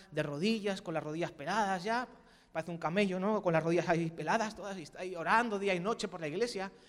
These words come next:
Y nos viene como esa imagen. Y claro que Dios reparte dones, como estamos hablando, el don de la hospitalidad, el don de la generosidad,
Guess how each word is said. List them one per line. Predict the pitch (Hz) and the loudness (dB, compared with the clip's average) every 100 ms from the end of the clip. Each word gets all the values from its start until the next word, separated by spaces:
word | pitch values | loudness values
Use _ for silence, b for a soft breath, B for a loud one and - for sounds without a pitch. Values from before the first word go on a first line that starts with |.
| b | b
Y | 185 | 0
nos | 214 | 2
viene | 277 311 | 2 2
como | 262 277 | 4 4
esa | 320 | 4
imagen. | 359 370 - 185 143 127 - _ _ _ _ _ _ _ _ _ _ 165 | 2 4 4 2 -2 -8 -20 _ _ _ _ _ _ _ _ _ _ -14
Y | |
claro | 156 233 302 | 0 6 6
que | - | 6
Dios | 196 226 | 4 4
reparte | 202 180 202 202 175 | 4 4 6 6 2
dones, | 160 220 175 | 2 4 2
como | 185 | -4
estamos | 160 175 160 | -6 -6 -4
hablando, | 143 147 185 143 | -2 2 2 0
el | 131 | -6
don | 143 | -8
de | 143 | -8
la | |
hospitalidad, | 127 147 131 135 160 208 202 | -10 -10 -6 4 10 10 10
el | 165 | 4
don | 156 151 | -4 -4
de | |
la | 143 | -6
generosidad, | 143 135 127 143 165 185 190 160 | -8 -12 -8 0 6 6 6 0